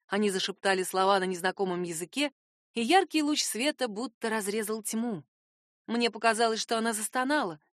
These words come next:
начав медленно отступать. Я шла, вцепившись в Ксьера. Галина не отпускала мою руку, а Лефи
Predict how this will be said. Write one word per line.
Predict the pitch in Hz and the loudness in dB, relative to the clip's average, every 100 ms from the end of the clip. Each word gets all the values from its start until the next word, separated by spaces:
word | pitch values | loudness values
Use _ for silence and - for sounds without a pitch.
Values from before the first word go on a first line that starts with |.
| _ | _
начав | 190 185 - 185 | -6 -4 -4 -4
медленно | 202 190 170 170 170 | -4 -4 -4 -6 -6
отступать. | 170 - 196 180 156 - _ _ _ _ _ _ _ - | -6 -6 -6 -6 -8 -12 _ _ _ _ _ _ _ -14
Я | 170 247 339 | -2 0 2
шла, | - 277 285 - _ | 2 0 -2 -4 _
вцепившись | - - 202 - 233 233 - 214 | -14 -8 -6 -6 -8 -6 -6 -8
в | - | -8
Ксьера. | - 185 185 165 151 - _ _ _ _ - | -6 -2 -2 -4 -8 -20 _ _ _ _ -10
Галина | 180 180 214 277 269 - _ - | -4 -2 0 -2 -4 -10 _ -6
не | 214 | -4
отпускала | 202 - 202 - 208 214 | -4 -6 -8 -4 -2 -2
мою | 240 254 302 | -2 -2 -2
руку, | 294 190 165 151 _ _ _ _ | -4 -6 -12 -16 _ _ _ _
а | 196 185 | 0 0
Лефи | 240 302 - | 0 -2 -6